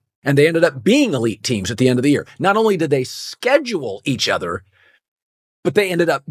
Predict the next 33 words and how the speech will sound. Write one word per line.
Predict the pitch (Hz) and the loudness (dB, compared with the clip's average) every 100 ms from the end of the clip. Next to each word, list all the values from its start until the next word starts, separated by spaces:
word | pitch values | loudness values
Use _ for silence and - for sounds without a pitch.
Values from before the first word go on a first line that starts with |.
| 120 | 0
being | 247 247 190 123 127 | 2 2 0 -4 -6
elite | 127 117 110 | -2 -2 -2
teams | - 117 101 | 0 0 0
at | 101 | 0
the | 113 | 0
end | 98 | 0
of | 90 | -2
the | 95 | -4
year. | 95 82 - _ | -4 -4 -6 _
So | - - | -6 -4
I'm | - 196 190 | 0 0 2
not | 190 | 0
gonna | 185 156 | 0 -2
punitively | - 175 175 151 127 123 - | 0 0 4 4 4 2 -2
punish | - - 165 123 - - | -4 -4 -4 -4 -4 -2
Alabama, | 135 135 123 143 135 - _ _ _ _ _ _ _ _ _ _ 123 | 0 2 4 2 2 -6 _ _ _ _ _ _ _ _ _ _ -2
right? | 135 147 | 2 2
I, | 143 113 156 | 2 -2 -4
I, | - | 0
I'm | 165 | 2
not | 185 147 | 2 4
going | 185 175 101 | 4 2 -2
to. | - 82 | -8 -8
I, | 123 - | -8 -4
I | 147 | -6
can't | - 196 190 143 | -4 -4 -4 0
go | 170 170 | 0 2
and | 139 | 2
drop | 156 156 - | 2 2 2
the | |
hammer | 139 160 156 151 | -2 -2 -4 -2
on | 151 | 0
Alabama. | 147 147 143 175 143 | 2 2 2 0 0